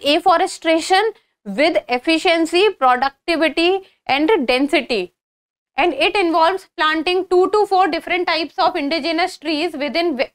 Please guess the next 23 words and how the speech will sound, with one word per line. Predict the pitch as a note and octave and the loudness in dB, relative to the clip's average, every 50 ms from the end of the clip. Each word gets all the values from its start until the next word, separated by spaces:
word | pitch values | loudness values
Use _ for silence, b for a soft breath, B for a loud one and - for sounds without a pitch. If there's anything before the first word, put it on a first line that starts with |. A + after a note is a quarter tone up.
| - | -4
every | C4 C#4 C#4 A#3+ E4 F#4 G4 F#4+ | -2 -2 -2 0 0 0 0 0
square | - - - E4 D4 C#4+ E4 G#4+ b b b b b - | -2 -4 -2 0 0 0 0 -2 b b b b b -6
meter. | C4 D#4 D#4+ C4+ - D4 A#3+ F3+ - _ _ _ _ _ | -2 -2 -2 0 0 0 -2 -2 -4 _ _ _ _ _
Because | - D4+ F4+ G4+ G#4 D4+ | -4 2 2 2 2 4
what | D4+ D#4 D#4 D#4 F4 | 2 2 2 2 2
will | G4+ A4+ G4+ | 2 2 2
happen, | E4+ E4 D4+ D4+ - D#4 D#4 E4+ F4 | 2 0 -2 -2 0 0 2 2 2
imagine | D#4 D#4 D#4+ D#4 D#4+ D#4+ F#4+ E4+ | 2 2 2 0 0 0 0 2
this | F4+ F4+ - | 0 0 0
is | F#4 F#4 D#4+ | -2 0 2
a | G4 G4+ | 0 0
small | - - D4+ D#4 D4+ E4 E4+ D4+ | 0 0 2 4 4 2 0 -4
land. | C4+ A#3 B3+ B3+ C4+ C4+ D#4 G#4+ G#4+ _ _ _ _ _ | -6 -4 -4 -2 -2 -2 -4 -6 -8 _ _ _ _ _
So | _ - F#4+ F#4+ G#4 G#4+ - | _ -2 2 2 2 2 0
if | D#4+ G#4+ F#4+ _ _ _ _ _ - | -2 -6 -6 _ _ _ _ _ -4
you | A#3+ D4+ F4+ F#4 | 0 2 2 2
will | C#4 G#4 G#4+ G#4 G#4+ | 2 2 2 2 2
plant | - F4+ E4 D#4 E4 F#4+ G#4+ A4 - _ _ _ _ _ _ _ _ _ _ _ _ _ _ _ _ _ _ _ - C4 A#3 - | 0 0 0 2 0 -2 -2 -4 -10 _ _ _ _ _ _ _ _ _ _ _ _ _ _ _ _ _ _ _ -14 -14 -12 -6
only | - C#4+ F4+ E4+ F4 G4+ G#4+ | -2 0 0 2 2 2 2
one | F4+ C#4+ D4+ F4 G4 G4 | 2 2 2 0 0 -2
type | F#4+ F4 F4 F4+ F4+ F#4 | -2 -2 -2 -2 -2 2
of | G4 G4 G4 G4 | 4 2 2 2
land | E4 E4 D4 C4+ C4+ D4 A4+ | 0 0 0 0 0 -2 -4